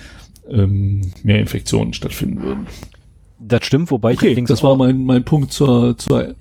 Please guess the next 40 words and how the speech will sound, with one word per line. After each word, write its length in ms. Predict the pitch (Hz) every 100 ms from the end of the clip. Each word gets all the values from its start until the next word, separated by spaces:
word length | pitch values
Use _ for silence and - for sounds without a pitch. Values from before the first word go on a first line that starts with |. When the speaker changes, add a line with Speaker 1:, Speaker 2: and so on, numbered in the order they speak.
| -
Speaker 1:
Corona-Warn-App. 600 | - 120 127 120 127 139
Speaker 2:
Ja, 160 | 131 156
ich 120 | 135
hab 120 | 147
da 80 | -
aber 160 | 139 143
noch 140 | 139
einen, 440 | - 127 147 151 151
äh, 320 | 139 135 131
einen, 280 | - 127 131
einen 260 | - 120 120
Kritikpunkt, 560 | 113 208 - 120 160
weil 280 | 110 123 185
ich 180 | 127 107
würde 180 | 127 156
ganz 220 | 139 131
gerne 220 | 135 123
sehen 420 | 101 104 170 180
können, 380 | - - 110 214 - - _ - - - _ -
na, 120 | 120
also 140 | 123
alles, 160 | 135 143
was 120 | 135
man, 120 | 143 117 - _ -
alles, 320 | 139 127 -
ich 140 | - 131
hab 80 |
das 160 | - 131
Ding 100 | 131
mittlerweile 400 | 120 117 107 -
auch, 180 | 110 95
und 120 | 90
alles, 180 | 117 143
was 120 | 135
mir 60 | 131
das 100 | -
Ding 120 | 123
sagt, 200 | 139 -
ist 100 | 131
so, 140 | 131